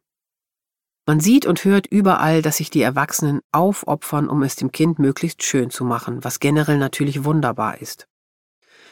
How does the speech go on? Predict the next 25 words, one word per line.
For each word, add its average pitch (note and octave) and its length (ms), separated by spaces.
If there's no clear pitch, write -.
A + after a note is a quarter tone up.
Wenn G3+ 140
du A3 80
jemand G#3+ 320
bist, G3+ 320
dem E3 200
es D#3+ 120
Freude F#3+ 360
bereitet, D3 500
das C3 160
Essen, D3+ 460
das - 200
Kinderzimmer D#3 680
oder D3+ 160
ein C3 140
Spiel F#3+ 340
zu - 140
einem C3+ 240
Kunstwerk G3+ 600
zu C3+ 120
machen, F3 360
dann G3 160
tu - 140
das C3 180
bitte D#3+ 280
weiterhin. A#2+ 480